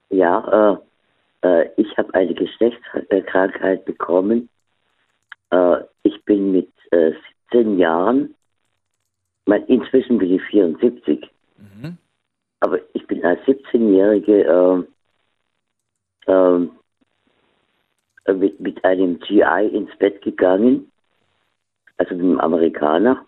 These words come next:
Speaker 2: Mhm.
Speaker 1: und war hinterher schwanger. Und dann wurde festgestellt, dass ich, äh, äh, geschlechtskrank bin.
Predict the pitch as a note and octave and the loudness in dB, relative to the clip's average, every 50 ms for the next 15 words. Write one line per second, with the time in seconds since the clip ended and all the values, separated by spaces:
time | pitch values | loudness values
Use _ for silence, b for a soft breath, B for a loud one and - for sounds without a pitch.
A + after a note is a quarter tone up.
0 | _ _ - C3 A#2 G2 F2 G#2 C3 F3 G#3+ G#3 _ _ _ _ _ _ _ _ | _ _ -20 -20 -20 -14 -10 -8 -8 -8 -8 -10 _ _ _ _ _ _ _ _
1 | _ _ _ _ _ _ _ _ _ _ _ _ _ _ - - - F#2+ F#2+ F2+ | _ _ _ _ _ _ _ _ _ _ _ _ _ _ -12 -6 -2 -2 -2 0
2 | F2 F2+ F2 F2 G2+ A2 G#2+ G2 G#2 F#2+ D#2+ E2 E2 D#2+ D#2 - - D#2+ D#2 D#2 | 0 0 0 0 0 0 0 0 -2 -2 0 0 -2 -2 -2 -4 -2 -2 0 0
3 | E2 G2+ A#2+ C#3 C3+ - - _ _ _ _ _ _ _ _ _ _ _ _ _ | 2 2 2 0 0 -4 -12 _ _ _ _ _ _ _ _ _ _ _ _ _
4 | _ _ _ _ _ _ _ _ _ _ - - _ _ - F#2+ F#2+ F#2+ F2+ - | _ _ _ _ _ _ _ _ _ _ -20 -20 _ _ -2 0 0 0 -2 -4
5 | - F2+ F2+ F2+ E2+ D2+ E2+ F2+ F2+ F#2+ - - G#2 A2+ A2 - - - - - | -2 -2 0 0 0 0 0 0 0 0 -2 -2 -2 -2 -2 -4 -12 -20 -10 -4
6 | - G#2 G2+ F#2 - F#2 F2+ - - F#2+ F2+ - - - - E2+ E2+ E2 E2 E2 | 0 0 0 0 0 -2 -4 -4 -4 -8 -8 -8 -6 -2 0 2 2 4 2 2
7 | E2 D2+ D2+ _ _ _ _ _ _ _ _ _ _ _ _ _ _ _ _ _ | 0 -4 -8 _ _ _ _ _ _ _ _ _ _ _ _ _ _ _ _ _
8 | _ _ _ _ _ _ _ _ - F2+ F2+ F2 E2+ E2+ E2+ E2+ - - _ _ | _ _ _ _ _ _ _ _ -4 0 2 2 2 2 2 -2 -4 -10 _ _
9 | _ _ _ _ _ _ _ _ _ _ _ - - G2 - - - A2 G#2+ - | _ _ _ _ _ _ _ _ _ _ _ -6 -6 -6 -4 -2 -4 -4 -4 -6
10 | - - - D#2 D2+ D2 - - D2+ C#2 - - | -12 -8 -4 -4 -4 -4 -4 -4 -4 -4 -4 -6